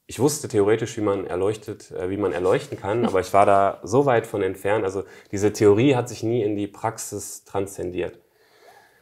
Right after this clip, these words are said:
Und, ähm, da ich keinen anderen Ausweg mehr kannte, habe ich mir dann vorgenommen, endlich dieses ganze theoretische Wissen mal nach und nach praktisch anzuwenden. Ich habe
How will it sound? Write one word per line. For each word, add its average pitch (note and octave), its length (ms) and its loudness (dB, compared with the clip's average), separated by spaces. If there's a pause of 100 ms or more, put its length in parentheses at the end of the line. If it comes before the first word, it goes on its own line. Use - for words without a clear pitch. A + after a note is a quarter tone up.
(600)
Und, G2+ 380 2
ähm, F2+ 420 -2 (160)
da F2+ 140 -2
ich G#2 100 -4
keinen G2 220 0
anderen G2 320 -2
Ausweg G2+ 360 -2
mehr E2+ 140 -4
kannte, A2+ 640 -2
habe G2 140 -8
ich - 120 -14
mir F#2 80 -4
dann F#2 160 -4
vorgenommen, F#2 640 -2
endlich F2+ 420 -8
dieses E2+ 300 -14
ganze F#2+ 380 -6
theoretische F#2 600 -8
Wissen F#2+ 320 -10
mal F2+ 300 -8 (100)
nach F#2+ 240 -8
und G2 80 -8
nach - 180 -8
praktisch - 380 -12
anzuwenden. F2+ 580 -10
Ich - 140 -18
habe F2 140 -14